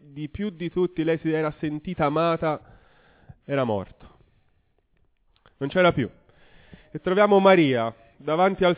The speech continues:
sepolcro, e questo è un capitolo che vi invito a leggere, è meraviglioso perché è il capitolo del guardare. Troverete una marea di volte questo termine, c'erano uomini che entravano dentro e guardarono e videro e videro e videro fino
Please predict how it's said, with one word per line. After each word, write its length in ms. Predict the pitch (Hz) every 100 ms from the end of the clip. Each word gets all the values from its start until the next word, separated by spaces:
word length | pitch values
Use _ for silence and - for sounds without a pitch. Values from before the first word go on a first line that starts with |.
| -
sepolcro, 720 | 170 180 170 143 120 123 117
e 60 | 117
questo 300 | 185 - 180
è 20 |
un 80 | 160
capitolo 400 | 160 202 190 170
che 140 | 160
vi 60 | 156
invito 260 | 170 180
a 40 | 156
leggere, 360 | 170 151 147
è 40 | 143
meraviglioso 600 | 147 151 151 165 151 131
perché 340 | 127 143 131 - -
è 60 | 139
il 100 | -
capitolo 380 | 151 175 156
del 160 | 143 143
guardare. 760 | 139 131 123 104 98 92 92 _ _ - _ _
Troverete 540 | 143 143 165 170 160
una 180 | 147 156
marea 260 | 160 175 180
di 80 | 165
volte 400 | 175 175 - 160
questo 320 | 165 - 165
termine, 540 | 170 151 131 127 123
c'erano 340 | 120 143 151 147
uomini 440 | 160 175 160 151
che 100 | 156
entravano 640 | 147 - 175 180 170 170
dentro 360 | 170 165 165 170
e 40 |
guardarono 760 | 160 156 160 160 151 143 143 156
e 60 |
videro 540 | 131 131 170 147 147 151
e 60 |
videro 460 | 139 156 170 151 151
e 60 |
videro 380 | 139 160 151 143
fino 360 | - 170 156